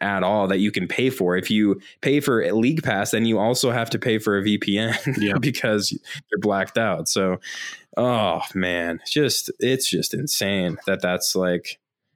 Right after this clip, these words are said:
Speaker 1: that people accept that. Yeah, and hopefully Ryan Smith changes that. I know he's aware. I saw him.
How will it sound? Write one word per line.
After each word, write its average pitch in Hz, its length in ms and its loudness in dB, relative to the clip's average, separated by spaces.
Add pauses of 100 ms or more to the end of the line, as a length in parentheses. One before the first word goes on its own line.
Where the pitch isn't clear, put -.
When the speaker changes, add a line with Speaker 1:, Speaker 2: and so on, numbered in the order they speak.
(340)
Speaker 1:
that 98 120 -2
people 113 260 0
accept 117 400 -2
that. 85 480 -2
Yeah, 98 340 2
and 117 160 0
hopefully 190 320 2
Ryan 104 260 2
Smith - 240 -2
changes 92 300 -2
that. 90 140 0
I 98 100 0
know 117 160 0
he's 104 180 0
aware. 90 280 2
I 92 40 2
saw 104 200 0
him. 87 240 0